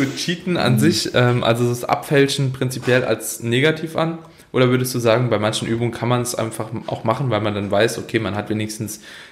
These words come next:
Speaker 1: Zielmuskulatur vollkommen ausgeschöpft, ne, man hat alles ausgeholt, oder würdest du prinzipiell sagen, so, oh nee, eigentlich, also so, ja, akzeptiere halt, wenn Muskelversagen ist?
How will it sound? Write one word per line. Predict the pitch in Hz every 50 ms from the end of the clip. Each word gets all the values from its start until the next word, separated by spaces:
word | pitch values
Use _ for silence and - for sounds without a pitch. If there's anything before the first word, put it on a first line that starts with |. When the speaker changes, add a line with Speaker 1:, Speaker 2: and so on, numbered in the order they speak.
| _ -
Speaker 1:
Zielmuskulatur | - - 135 135 131 131 131 131 131 123 123 120 - - 131 127 127 127 127 123 127 - - - -
vollkommen | - - 127 123 120 123 123 120 113
ausgeschöpft, | - 110 127 131 - - - - - 143 135 135 - -
ne, | 123 123
man | 123 117 113 117
hat | 80 85 113 - - -
alles | - 120 123 - -
ausgeholt, | 110 120 127 131 - 139 135 139 143 143 139 - - - - - - - _
oder | - 117 123 123
würdest | 135 135 127 -
du | -
prinzipiell | - - 139 127 127 - 127 120 117
sagen, | 120 117 117 120 117
so, | 117 107 -
oh | 95 104 107
nee, | 110 110 113 113 -
eigentlich, | - 113 117 131 127 127 127 127 - -
also | - 107 110 113
so, | 110 120 117 110 - - - - - _ _ _ _ _ _ _ _ _ _ _ _ - - - _ _ _ -
ja, | 120 117 110 -
akzeptiere | - - - - 123 - - - 143 135
halt, | 131 127 123 120
wenn | 120 120
Muskelversagen | 123 131 127 - 131 123 - 104 104 104 98 98 98 95
ist? | 90 - -